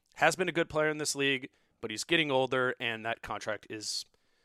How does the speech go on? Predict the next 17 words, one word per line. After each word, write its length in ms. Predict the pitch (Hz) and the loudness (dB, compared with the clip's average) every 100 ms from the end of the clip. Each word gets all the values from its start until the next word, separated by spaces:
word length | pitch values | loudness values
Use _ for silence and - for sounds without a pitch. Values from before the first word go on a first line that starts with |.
| _ _ _ _ _ - | _ _ _ _ _ -6
I 80 | 120 | -4
mean, 200 | 127 113 | -4 -10
pretty 180 | - 170 | -4 -2
much 200 | 160 - | 0 -2
as 200 | 127 131 | 0 0
bloated 400 | 120 120 123 113 | 0 0 0 -2
as 200 | 107 107 - | -6 -6 -8
any 240 | 120 110 | -10 -10
deal, 400 | 104 117 107 104 - 117 | -8 -4 -4 -6 -14 -12
um, 340 | 107 101 95 - - _ - | -12 -12 -18 -20 -20 _ -10
can 120 | 131 | -6
be 120 | 160 | -2
in 60 | 156 | 0
the 60 | |
league. 240 | 165 196 - | 2 2 2
So, 320 | - 165 147 - - - - - | 6 6 6 -2 -20 -20 -18 8
uh, 160 | 165 156 | 12 12